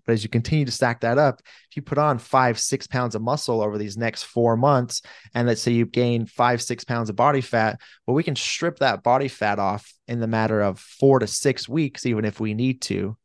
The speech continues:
right, in that situation, so that you're leaner again, have that added lean muscle definition on your frame. So long-term, you ultimately continue to look better, but you made that short-term investment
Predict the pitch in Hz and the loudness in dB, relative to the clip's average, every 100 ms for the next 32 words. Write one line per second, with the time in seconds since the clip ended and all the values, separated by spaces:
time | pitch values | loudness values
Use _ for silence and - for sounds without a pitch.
0 | _ _ - 107 117 113 113 107 107 131 | _ _ 0 2 2 0 -2 -2 -4 2
1 | 156 143 123 117 - - - 131 123 113 | 2 4 0 -2 -6 -20 -4 0 2 0
2 | 113 117 117 151 139 123 120 117 113 113 | 0 0 0 0 0 -2 -4 -6 -4 -4
3 | 123 127 104 107 104 107 107 113 101 - | 0 -2 0 -4 -4 -4 -4 -2 -4 -4
4 | 104 - 104 98 - 110 101 - 104 120 | -6 -4 -4 -6 -2 -2 -2 -4 0 2
5 | 156 165 - 127 117 117 - - - 127 | 4 2 0 2 2 -2 -8 -16 -2 0
6 | 127 123 131 117 113 110 120 110 107 123 | 2 2 0 -2 -2 -2 -2 0 2 0
7 | - 107 101 104 - - _ 120 113 120 | 0 -4 -2 -4 -8 -20 _ -6 0 2
8 | 123 120 110 107 - 113 117 110 101 110 | 4 4 2 0 0 0 0 -4 -2 -2
9 | 117 - 104 98 | -2 -4 -4 -6